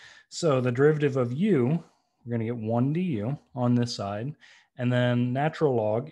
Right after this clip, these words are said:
its derivative is one over x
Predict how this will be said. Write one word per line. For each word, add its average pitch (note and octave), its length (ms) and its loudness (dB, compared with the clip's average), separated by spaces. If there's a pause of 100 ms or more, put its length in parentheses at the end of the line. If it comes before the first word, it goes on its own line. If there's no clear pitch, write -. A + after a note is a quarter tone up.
its F3+ 240 -2
derivative A#2 540 -2
is G#2+ 160 -4
one B2 240 2
over A2+ 320 -2 (120)
x C3 480 -4